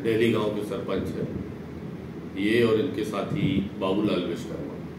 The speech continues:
जो जेसीबी के चालक हैं, ये बैकुंठपुर थाना आकर के इन्होंने बताया कि मैं अतिक्रमणकारी जो रहे चंद्रमौली शुक्ला, वो अपनी ज़मीन को साफ सूफ कर रहा था।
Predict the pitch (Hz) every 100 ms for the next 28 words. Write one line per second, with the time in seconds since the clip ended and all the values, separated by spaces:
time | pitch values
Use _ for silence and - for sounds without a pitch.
0 | - - - - - - 98 98 98 95
1 | - 98 - 98 98 - 95 92 90 -
2 | - - - - 82 - 85 85 - -
3 | - 85 82 113 107 107 104 - 92 104
4 | 104 101 98 - - 98 87 87 85 90
5 | 87 85 85 82 80 80 80 80 - -
6 | - - - - - - 82 85 90 90
7 | - 95 95 95 101 98 - - - -
8 | - - - - 95 90 92 87 85 87
9 | 85 85 87 85 85 85 82 82 - -
10 | - - - - - - - - - -
11 | - - - - - - - - - 101
12 | 98 95 - - 101 - 104 98 92 98
13 | 95 - - - 95 95 101 104 98 95
14 | 82 82 - -